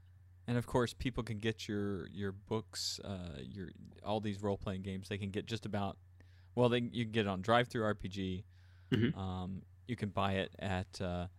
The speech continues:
Speaker 1: Amazon very easily, um, including the playing cards and the dice that don't match up, and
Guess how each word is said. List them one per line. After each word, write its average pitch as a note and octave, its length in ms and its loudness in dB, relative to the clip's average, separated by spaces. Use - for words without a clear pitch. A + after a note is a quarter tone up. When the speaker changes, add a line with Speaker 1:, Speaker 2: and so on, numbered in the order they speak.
Speaker 1:
Amazon G#2 560 2
very A2 240 6
easily, F#2+ 480 -2
um, F2+ 480 -6
including D3 420 2
the G#2 80 2
playing D#3 400 4
cards C#3 400 2
and G#2 100 -2
the G2 80 -2
dice A#2 300 2
that A2+ 140 -12
don't C3 240 2
match A#2 340 4
up, A2+ 320 4
and A2 180 4